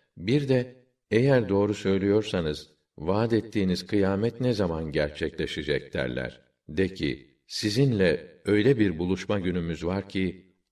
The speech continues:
ondan ne bir saat ileri geçebilirsiniz, ne de bir saat geri kalabilirsiniz.' Kâfirler, 'Biz ne bu Kur'an'a,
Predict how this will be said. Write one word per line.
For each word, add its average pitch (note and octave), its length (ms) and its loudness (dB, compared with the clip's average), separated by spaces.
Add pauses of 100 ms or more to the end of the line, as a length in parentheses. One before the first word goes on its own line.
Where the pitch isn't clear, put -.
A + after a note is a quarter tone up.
ondan G#2 540 0
ne A2+ 180 0
bir G2+ 140 2
saat F2+ 340 -2
ileri F2 320 0
geçebilirsiniz, F2+ 1080 -4 (220)
ne F#2 200 -2
de F#2 200 2
bir G#2+ 140 2
saat F2+ 480 -2 (100)
geri E2+ 280 -2
kalabilirsiniz.' C2 1120 -6 (180)
Kâfirler, C3 720 0 (360)
'Biz C#3 640 -4
ne B2+ 240 2
bu G#2+ 120 0
Kur'an'a, F#2 720 -2